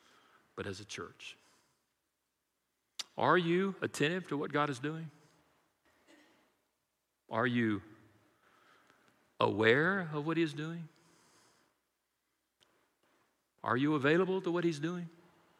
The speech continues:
Are you abandoned to his activity? If you will,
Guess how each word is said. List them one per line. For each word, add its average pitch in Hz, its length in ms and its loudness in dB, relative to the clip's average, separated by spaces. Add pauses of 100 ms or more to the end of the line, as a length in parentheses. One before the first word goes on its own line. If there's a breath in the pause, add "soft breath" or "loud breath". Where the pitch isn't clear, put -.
(1300)
Are 113 100 0
you 170 140 4
abandoned 120 720 0 (160)
to 107 100 -4
his 104 160 -4
activity? 95 460 -6 (1600)
If - 200 -10
you 131 80 -2
will, 127 380 -2